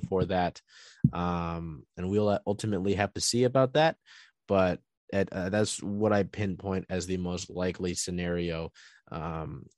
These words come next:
as his first game. So we will see about that. Um, do, do, do,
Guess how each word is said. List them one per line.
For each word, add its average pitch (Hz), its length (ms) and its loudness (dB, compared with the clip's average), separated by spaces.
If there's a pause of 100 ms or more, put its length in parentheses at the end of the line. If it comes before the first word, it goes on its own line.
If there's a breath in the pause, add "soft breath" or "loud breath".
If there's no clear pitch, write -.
(160)
as 90 240 0
his 85 140 -4
first - 320 -4
game. 80 380 -4
So - 120 -8
we 98 140 6
will 101 160 6
see 92 340 2 (400 loud breath)
about 87 320 2 (120)
that. 95 280 4 (580 loud breath)
Um, 95 640 2 (2250 loud breath)
do, 95 100 -2
do, 90 260 -4
do, 90 200 -4